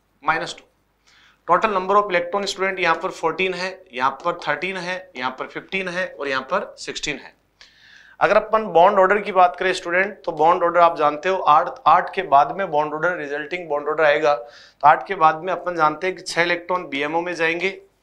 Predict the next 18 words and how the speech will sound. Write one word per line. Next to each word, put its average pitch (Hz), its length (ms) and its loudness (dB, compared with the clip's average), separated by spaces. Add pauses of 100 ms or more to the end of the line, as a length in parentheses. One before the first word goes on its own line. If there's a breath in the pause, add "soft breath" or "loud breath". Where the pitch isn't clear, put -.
(160)
ठीक 156 180 -6
है 202 60 -2
ना। 208 80 -6 (440 loud breath)
यहाँ 139 160 2
पर 180 160 -8
इलेक्ट्रॉन 175 320 -2
अगर 175 140 -2
एक 175 220 -4
कम 180 120 2
हुआ 160 240 0
है 170 180 -2
तो 175 180 -12
वो 175 180 -6
बीएमओ 143 340 -2
से - 160 -4
हुआ 160 160 -2
है 160 60 -2
स्टूडेंट्स, 165 500 -8